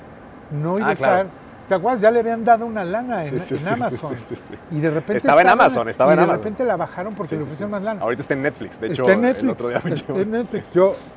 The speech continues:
Speaker 1: por ejemplo, yo consumo Seinfeld
Speaker 2: Yo también, para
Speaker 1: casi todos los días.
Speaker 2: desestresarme.
Speaker 1: Casi todos los días.
Speaker 2: Sí.
Speaker 1: Es más,
Speaker 2: Yo
Speaker 1: después
Speaker 2: todos los
Speaker 1: de
Speaker 2: días,
Speaker 1: ver
Speaker 2: pero
Speaker 1: algo,
Speaker 2: cada semana me veo uno o dos
Speaker 1: Ah,
Speaker 2: episodios.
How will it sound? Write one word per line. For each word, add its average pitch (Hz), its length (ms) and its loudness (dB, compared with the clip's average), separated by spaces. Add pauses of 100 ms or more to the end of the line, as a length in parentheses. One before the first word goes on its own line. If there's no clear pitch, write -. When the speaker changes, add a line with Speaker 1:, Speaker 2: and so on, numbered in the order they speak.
(220)
Speaker 1:
por 185 120 0
ejemplo, 175 320 -2 (100)
yo 185 100 0
consumo 196 380 -6
Seinfeld 190 520 -6 (100)
Speaker 2:
Yo 214 100 -6
también, 208 240 -8
para 202 180 2
Speaker 1:
casi 208 120 0
todos 226 160 2
los 196 80 0
días. 202 180 0
Speaker 2:
desestresarme. 107 280 -4 (300)
Speaker 1:
Casi 233 240 4
todos 240 160 -2
los 202 140 -2
días. 202 160 -2
Speaker 2:
Sí. 170 60 -10
Speaker 1:
Es - 60 -12
más, 214 200 0
Speaker 2:
Yo - 60 -20 (720)
Speaker 1:
después 202 80 6
Speaker 2:
todos 269 120 8
los 254 100 6
Speaker 1:
de 294 60 12
Speaker 2:
días, 269 100 10
Speaker 1:
ver 240 100 8
Speaker 2:
pero 208 80 12
Speaker 1:
algo, 220 120 2
Speaker 2:
cada 196 180 6
semana 160 240 2
me 139 80 2
veo 123 320 2
uno 131 240 -2
o - 40 0
dos 104 200 -4
Speaker 1:
Ah, 175 140 -2
Speaker 2:
episodios. 78 200 -12